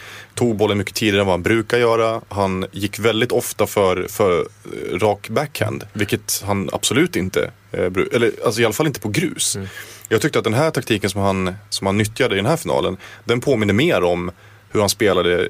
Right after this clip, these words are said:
Speaker 1: i, i U S Open i höstas än liksom andra grusmatcher, särskilt mot Djokovic. Ehm,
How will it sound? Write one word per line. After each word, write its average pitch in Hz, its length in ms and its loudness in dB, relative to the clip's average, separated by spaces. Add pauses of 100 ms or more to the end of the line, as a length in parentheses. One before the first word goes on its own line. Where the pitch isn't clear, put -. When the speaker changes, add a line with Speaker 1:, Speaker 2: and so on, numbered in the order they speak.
Speaker 1:
i, - 300 -12
i 101 160 -2
U 98 80 2
S - 140 0
Open - 380 -2
i 90 40 -2
höstas - 680 -2 (240)
än 82 80 -4
liksom - 200 -4
andra 98 420 0 (180)
grusmatcher, 98 680 -2
särskilt 101 320 -2
mot 98 200 -6
Djokovic. - 500 -4 (680)
Ehm, 95 640 2